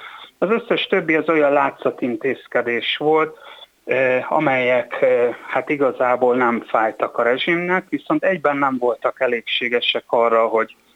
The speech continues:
lecsitítsák a tüntetőket. Na most az ellenzék akár csak az arab világ nagy részében azt látjuk, hogy egy nagyon fragmentált csoportokból tevődik össze.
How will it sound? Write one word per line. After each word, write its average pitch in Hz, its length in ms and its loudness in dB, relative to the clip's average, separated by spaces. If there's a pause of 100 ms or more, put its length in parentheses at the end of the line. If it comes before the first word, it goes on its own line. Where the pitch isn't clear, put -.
(120)
lecsitítsák - 1160 -4
a 120 100 0
tüntetőket. 110 920 -6 (540)
Na 185 80 0
most 185 240 0
az 185 120 -2
ellenzék 185 720 0
akár 151 560 2 (300)
csak - 360 -2
az 143 260 2 (120)
arab 147 300 0
világ 135 280 2
nagy 131 260 0
részében 127 1000 -2
azt - 280 -4
látjuk, 135 400 -2
hogy 135 160 -2
egy 135 120 -4
nagyon 139 360 0
fragmentált 120 880 -2
csoportokból 117 1080 0 (160)
tevődik 117 580 -4
össze. 156 520 -2